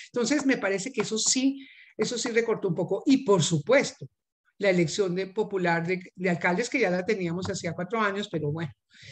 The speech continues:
y se fortaleció, y la elección de los, de los alcaldes, eh, la, la elección de los gobernadores, eh, popular. Entonces, por supuesto, ya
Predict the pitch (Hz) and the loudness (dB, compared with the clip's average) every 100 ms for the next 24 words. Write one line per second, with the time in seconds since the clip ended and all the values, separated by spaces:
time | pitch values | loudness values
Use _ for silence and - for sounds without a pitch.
0 | - - 220 185 190 175 175 185 180 226 | -10 0 2 2 0 -2 0 0 2 6
1 | 226 226 214 180 165 151 175 165 170 175 | 6 6 0 2 0 -2 -2 -2 0 0
2 | 165 151 - - 170 165 156 147 147 156 | 0 -2 -6 -6 -2 -2 0 0 -2 -4
3 | 151 165 151 151 156 - - 156 151 147 | -4 -2 -2 -2 -4 -6 -4 -2 -2 -2
4 | 147 185 175 190 185 165 165 - 165 170 | 0 0 2 2 4 4 2 -2 -4 -4
5 | 180 170 160 156 147 147 151 151 - - | -4 -2 -2 -2 -2 -2 -4 -8 -16 -20
6 | - _ - 160 151 170 160 254 302 180 | -20 _ -4 -4 -2 -4 -2 2 4 4
7 | 156 160 170 185 196 220 - 175 185 214 | 2 0 -2 -4 0 2 2 0 0 0
8 | 202 196 | 0 0